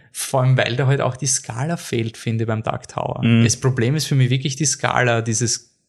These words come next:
Speaker 1: der ist unendlich groß, da sind unendlich viele Welten in jedem dieser Balken drin.
Speaker 2: Mhm.
Speaker 1: Ja, das ist, ja, dann Monsterviecher, Action-Szenen in einem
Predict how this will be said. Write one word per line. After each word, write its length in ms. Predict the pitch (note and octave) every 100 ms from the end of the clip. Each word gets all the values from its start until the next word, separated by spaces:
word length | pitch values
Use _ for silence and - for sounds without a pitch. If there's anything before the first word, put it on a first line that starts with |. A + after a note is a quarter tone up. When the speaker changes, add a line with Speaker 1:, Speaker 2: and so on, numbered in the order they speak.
| _ -
Speaker 1:
der 320 | C3+ B2+ A#2+
ist 120 | C3
unendlich 600 | C3 D3 C#3+ C#3 C3+ C3
groß, 720 | - A#2 B2+ G3 - - - _ _ _ _ _ _ _ -
da 100 | B2+
sind 180 | B2+
unendlich 420 | C3+ C#3 D3 C#3+ C3
viele 260 | C#3 C#3
Welten 360 | B2+ A#2 C3 D#3
in 80 | B2+
jedem 320 | A2+ A#2+ C3+
dieser 240 | C3+ C3+
Balken 640 | C3 - - C3 C3 C3+ C3
drin. 420 | A2+ A2+ C#3 F#3
Speaker 2:
Mhm. 280 | A2 A2 G#2+ - _ _ _ - -
Speaker 1:
Ja, 520 | D#3+ D#3 D#3+ D3+ C3 - _ _ _ _ _
das 160 | C3
ist, 600 | B2+ A#2+ - - - - _ _ _ _ _ _
ja, 280 | - A2+ G#2+
dann 400 | B2+ B2 A2+ A2 -
Monsterviecher, 1040 | B2 A#2 B2+ - D3+ C#3 C3+ D3 D#3 D3 C#3 - _ _ -
Action-Szenen 960 | B2+ - D3 C3+ - - C3 C3 C3
in 180 | B2+ B2
einem 240 | A#2+ A#2